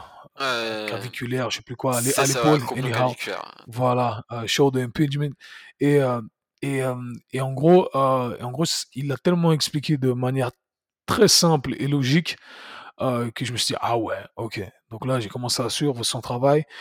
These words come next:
Speaker 2: Et voilà, je suis un de ses premiers élèves et c'est là où, où le, son mouvement a commencé à, à, à exploser. Euh, tout ce qui est travail de mobilité, et cetera. Donc, je me suis beaucoup formé auprès d'eux. Je me suis formé également auprès de coachs de gymnastique parce que je me suis dit, « Attends,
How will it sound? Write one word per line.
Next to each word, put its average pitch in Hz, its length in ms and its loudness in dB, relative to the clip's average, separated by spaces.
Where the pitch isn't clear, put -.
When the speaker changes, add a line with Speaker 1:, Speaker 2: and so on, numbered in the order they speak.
Speaker 2:
Et 127 80 -4
voilà, 143 180 6
je 131 60 6
suis 131 80 2
un 120 60 -4
de 120 220 -2
ses 117 200 -4
premiers 120 440 -4
élèves 131 340 6
et 113 40 0
c'est - 160 -2
là 123 120 0
où, 113 260 -6
où 67 200 -14
le, 67 180 -8
son 123 160 -4
mouvement 120 300 -4
a - 20 -10
commencé 117 400 -4
à, 101 580 -2
à, 113 120 -6
à 110 60 -4
exploser. 123 680 0
Euh, 117 260 -2
tout - 80 -8
ce - 80 -4
qui 131 80 -4
est - 20 -6
travail 117 260 -2
de 120 60 -6
mobilité, 117 500 -6
et 117 40 -2
cetera. 120 440 -2
Donc, 120 140 -6
je 110 80 -8
me 117 40 -10
suis - 180 -2
beaucoup 120 260 -6
formé 127 300 -2
auprès 120 240 -2
d'eux. 160 260 4
Je 113 140 -6
me 120 100 -6
suis - 160 2
formé 127 300 -2
également 127 420 0
auprès 123 260 0
de 117 120 -4
coachs - 380 0
de 127 80 -4
gymnastique 151 680 -2
parce - 240 0
que - 80 -6
je 120 80 -6
me 117 40 -8
suis - 120 -2
dit, « 127 80 -6
Attends, 120 360 -6